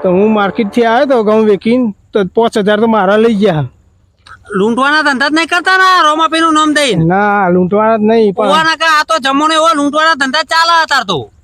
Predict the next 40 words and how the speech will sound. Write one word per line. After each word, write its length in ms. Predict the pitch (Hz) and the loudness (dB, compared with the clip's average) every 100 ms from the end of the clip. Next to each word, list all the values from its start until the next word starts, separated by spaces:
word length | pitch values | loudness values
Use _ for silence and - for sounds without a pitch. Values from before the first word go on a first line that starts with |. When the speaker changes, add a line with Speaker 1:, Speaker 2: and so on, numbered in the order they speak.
| _ - | _ -2
Speaker 1:
લૂંટવાના 440 | 196 208 240 254 | 0 2 2 2
નહીં 200 | 262 233 | 2 0
કરતા. 560 | 240 262 226 269 180 147 139 - _ - | 0 -4 0 0 0 -2 -6 -10 _ -6
સાચું 280 | 202 190 226 | -4 -2 -2
પેલું 160 | 233 247 | 0 2
એ 60 | |
આયોજન 400 | 214 208 226 247 | 2 0 0 0
કરે 220 | 214 240 | 0 0
છે, 140 | 240 294 | 0 0
બચારા 460 | 208 196 214 214 | 0 0 0 0
હા 80 | 208 | 0
ને 120 | 254 | 0
બહુ 320 | 214 202 196 170 | 0 0 -2 -2
કગરતા 460 | 190 180 190 185 | -2 0 -2 -2
હતા 280 | 156 143 131 - _ _ _ _ _ _ _ | -4 -4 -8 -14 _ _ _ _ _ _ _
કે 80 | 208 | -2
અમારે 260 | 185 196 | 0 0
કે 100 | 190 | -2
બાધા 380 | 202 190 143 180 | -2 -2 0 -2
છે, 300 | 185 208 254 | 0 0 2
નાવ 320 | 226 202 202 | 0 0 -2
છે, 260 | 190 202 226 | -2 -2 0
તે 160 | 214 202 | -2 -2
કે 160 | 214 | -4
તમે 220 | 190 196 | -2 -2
થોડી 260 | 202 - 202 | 0 -2 -2
ટેકો 300 | 185 160 202 | -2 -2 -2
કરો. 360 | 226 247 226 131 - - - - - - - - | 0 0 0 -2 -6 -6 -4 -4 -6 -8 -10 -4
તો 60 | |
મેં 140 | 196 196 | -2 -2
કીધું, 260 | 220 202 | -2 0
"હેડો, 320 | 190 208 269 277 220 | 0 2 0 0 0
રમેશભાઈને 480 | 208 214 196 220 | 0 0 0 0
હું 200 | 226 214 | 2 2
મળે 340 | 208 208 285 247 | 2 2 2 2
ને 160 | 214 | 0
તમારી 320 | 214 196 202 190 | 0 0 0 0
જોડે 180 | 196 | 0
લઈને 240 | 190 180 220 | 2 0 2
આવે." 280 | 247 202 | 2 2